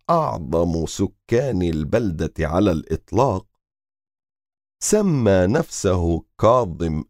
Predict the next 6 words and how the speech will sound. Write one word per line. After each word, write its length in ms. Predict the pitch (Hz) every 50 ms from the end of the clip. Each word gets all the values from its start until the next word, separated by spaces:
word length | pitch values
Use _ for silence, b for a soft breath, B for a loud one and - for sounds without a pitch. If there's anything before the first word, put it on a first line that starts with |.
| _ _ -
آغا 400 | 107 123 131 127 113 - 117 127
المعظم. 840 | 127 123 120 - 123 120 120 135 123 101 80 78 78 80 71 - 50 - _ _ _ _ _ _ _ _ _ _ _ _ _ _ _ _ _ _ _ _ _ _ _ _ _ _ _ _ _ _ _ _
في 80 | - 73
صباح 580 | - - 71 73 73 90 123 120 - 82 90 - -
أحد 300 | - - - 82 80 76
الأيام، 760 | 78 - - - 80 78 69 76 90 101 117 123 117 117 110